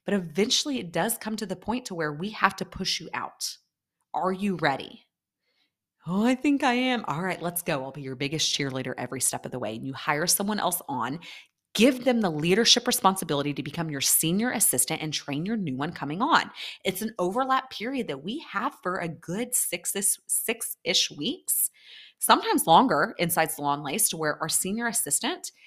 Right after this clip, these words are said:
is training our new assistant coming up. And then we start all over again. But you see how the rotation, it's,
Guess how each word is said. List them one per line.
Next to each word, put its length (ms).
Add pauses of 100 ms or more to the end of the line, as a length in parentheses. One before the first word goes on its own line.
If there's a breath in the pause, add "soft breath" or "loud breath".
(140 soft breath)
is 180
training 460
our 120
new 260
assistant 420
coming 260
up. 260 (840)
And 140
then 100
we 100
start 280
all 120
over 220
again. 380 (520)
But 100
you 40
see 200
how 120
the 140
rotation, 580
it's, 160